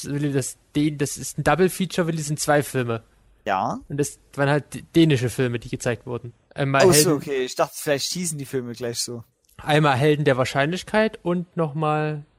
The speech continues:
Speaker 1: dann Der Rausch.
Speaker 2: Der Rausch, den man ausschlafen muss oder einen anderen Rausch?
Speaker 1: Nein, da ging's um Alkohol.
Speaker 2: Na, da, also den man ausschlafen muss.
Speaker 1: Also,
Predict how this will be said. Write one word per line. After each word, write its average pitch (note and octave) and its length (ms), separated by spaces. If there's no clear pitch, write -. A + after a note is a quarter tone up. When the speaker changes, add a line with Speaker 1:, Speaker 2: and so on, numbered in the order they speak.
Speaker 1:
dann C3+ 460
Der C3+ 120
Rausch. A2 400
Speaker 2:
Der B2 140
Rausch, C3+ 240
den C3 120
man A#2 120
ausschlafen D#3 520
muss G3 180
oder E3 220
einen D#3 160
anderen B2+ 300
Rausch? A2+ 80
Speaker 1:
Nein, D3 220
da C#3+ 100
ging's C#3+ 200
um C3+ 60
Alkohol. C3 540
Speaker 2:
Na, F3 140
da, F3 100
also E3+ 200
den F#3 140
man A3 120
ausschlafen F3 440
muss. D#3+ 340
Speaker 1:
Also, F3 420